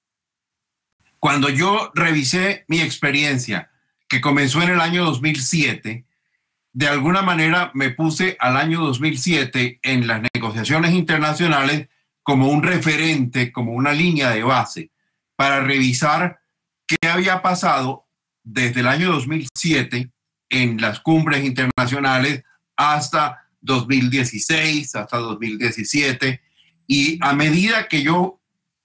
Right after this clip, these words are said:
fui escribiendo el libro, fueron produciéndose nuevos datos científicos.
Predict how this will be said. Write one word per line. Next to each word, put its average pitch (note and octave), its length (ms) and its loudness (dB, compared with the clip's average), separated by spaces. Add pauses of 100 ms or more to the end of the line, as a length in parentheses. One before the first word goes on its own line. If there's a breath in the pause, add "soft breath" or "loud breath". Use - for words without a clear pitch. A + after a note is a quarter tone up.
(120)
fui G3 240 2
escribiendo D3+ 640 0
el D3+ 120 4
libro, A#2+ 500 0 (600)
fueron F#3 340 0
produciéndose D#3+ 840 2
nuevos F#3 680 2 (180)
datos E3 540 -2
científicos. C3+ 880 -2